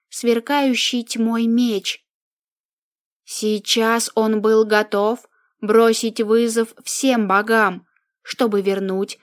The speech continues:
свою Алави. «Иначе не стану помогать», прошептала она, мягко обвив ладонь Магала зелёной лианой.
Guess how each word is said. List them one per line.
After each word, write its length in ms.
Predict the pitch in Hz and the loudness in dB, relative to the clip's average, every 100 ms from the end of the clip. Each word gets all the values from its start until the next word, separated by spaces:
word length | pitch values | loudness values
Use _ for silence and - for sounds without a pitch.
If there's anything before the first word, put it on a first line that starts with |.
| - | -16
свою 600 | - 220 208 202 202 196 | -12 -6 -4 -2 0 0
Алави. 760 | 214 214 220 220 254 247 180 _ _ _ _ _ _ _ _ _ _ _ _ _ _ _ _ _ | 0 0 0 0 2 0 -2 _ _ _ _ _ _ _ _ _ _ _ _ _ _ _ _ _
«Иначе 920 | 220 214 208 208 240 247 - 190 175 _ - | 0 2 2 2 0 -2 -4 -6 -12 _ -2
не 240 | 240 262 | 2 4
стану 500 | 269 - 294 269 202 | 2 0 2 2 0
помогать», 760 | 185 208 208 226 233 214 175 - _ _ _ _ _ _ _ | -2 -2 -2 0 0 0 -4 -14 _ _ _ _ _ _ _
прошептала 880 | - 196 - - - 202 202 202 - | -10 -6 -6 -8 -6 -2 0 -2 -2
она, 500 | 208 220 233 208 170 _ _ _ _ - | -2 -2 0 -2 -4 _ _ _ _ -6
мягко 540 | 202 202 202 - 202 | 0 0 0 -4 -8
обвив 580 | - 202 190 202 202 - | -4 -4 -4 -4 -4 -6
ладонь 480 | - 208 196 202 202 | -6 -4 -2 -2 -2
Магала 720 | 196 190 196 196 226 226 - _ _ _ | -2 -4 -2 0 0 -2 -4 _ _ _
зелёной 580 | - 220 240 226 214 202 | -6 0 2 2 2 0
лианой. 680 | 208 226 240 233 202 170 - | 0 2 2 0 -2 -6 -14